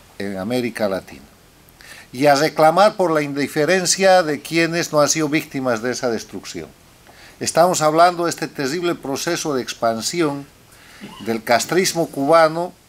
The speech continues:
la dictadura aislada y única que existía el año mil novecientos noventa y nueve, pero que con la llegada de Hugo Chávez, que llevó dinero y llevó petróleo y llevó recursos,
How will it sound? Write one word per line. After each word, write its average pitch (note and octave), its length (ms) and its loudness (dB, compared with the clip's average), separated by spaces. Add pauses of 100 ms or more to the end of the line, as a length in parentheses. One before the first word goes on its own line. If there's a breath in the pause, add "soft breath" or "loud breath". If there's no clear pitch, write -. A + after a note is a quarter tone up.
(160)
la A2+ 240 -2
dictadura D3 680 2
aislada D#3 520 4
y D3 140 -4
única E3+ 500 0
que C3+ 120 -6
existía C#3+ 520 0
el D3 80 4
año D3+ 240 2
mil D3+ 220 -4
novecientos C#3 640 -2
noventa A2+ 400 -2
y A2+ 60 -6
nueve, C#3 360 -2 (720 loud breath)
pero A#2+ 240 0
que C3+ 160 -4
con C3+ 220 0
la C3+ 140 4
llegada F3 580 4
de E3 100 0
Hugo F#3 200 2
Chávez, F#3 500 2
que - 160 -10
llevó D#3+ 560 -4
dinero D3+ 580 -2 (640 loud breath)
y A#2+ 140 -6
llevó C3 320 2
petróleo D#3+ 600 2
y - 20 0
llevó C3+ 300 2
recursos, D3+ 920 -2